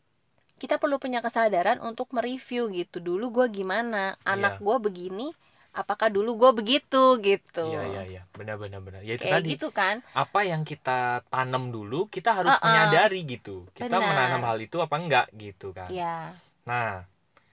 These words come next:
Speaker 2: apalagi?
Speaker 1: Ya, i-, i-,
Speaker 2: Rata-rata itu sih ya.
Speaker 1: itu
Speaker 2: Nah,
Speaker 1: contoh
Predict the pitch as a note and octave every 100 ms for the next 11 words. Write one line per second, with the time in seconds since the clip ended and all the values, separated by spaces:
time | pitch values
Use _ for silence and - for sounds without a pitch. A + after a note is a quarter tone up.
0 | _ - B2 C3 A2+ G#2 _ _ _ _
1 | _ _ _ _ G3+ F#3+ - - G3+ F#3
2 | C#3 E3+ F#3 A#3 G#3 F#3 E3 A#2 G2+ G#2+
3 | - G#3+ D#4+ D#3 C#3 - G3+ G#3